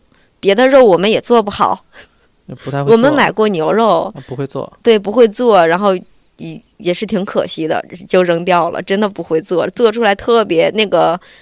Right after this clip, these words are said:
Speaker 1: 那个味道特别重。
Speaker 2: 你们没有说上网看看这些怎么做啊？
Speaker 1: 我上网，呃，上网查过怎么做煎饼。
Speaker 2: 然后？
Speaker 1: 然后我尝试了一下，还，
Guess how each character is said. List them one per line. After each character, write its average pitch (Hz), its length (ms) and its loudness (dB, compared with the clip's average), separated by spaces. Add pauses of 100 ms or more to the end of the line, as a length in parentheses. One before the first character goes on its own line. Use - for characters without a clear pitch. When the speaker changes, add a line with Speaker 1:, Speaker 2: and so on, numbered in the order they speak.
(220)
Speaker 1:
那 220 140 0
个 196 80 2
味 220 200 4
道 202 160 4
特 247 200 -2
别 170 220 2
重。 - 300 -2 (460)
Speaker 2:
你 131 100 -8
们 127 120 -4
没 127 140 -4
有 180 140 0
说 139 300 -6
上 147 180 -4
网 127 220 -10
看 139 220 -10
看 127 240 -12
这 127 100 -16
些 131 400 -10
怎 - 140 -16
么 - 160 -20
做 131 320 -8
啊？ 67 320 -16 (360)
Speaker 1:
我 208 160 4
上 294 240 0
网， 170 220 0 (140)
呃， 180 160 0
上 285 200 2
网 175 220 2
查 165 260 -4
过 185 300 0
怎 - 140 -10
么 - 100 -12
做 190 180 -2
煎 214 320 -4
饼。 196 360 -6 (760)
Speaker 2:
然 127 140 -8
后？ 156 220 -10 (180)
Speaker 1:
然 196 180 0
后 269 220 4
我 170 300 4
尝 170 260 -2
试 269 220 -2
了 185 40 -2
一 165 80 -4
下， 165 360 0
还， 196 320 2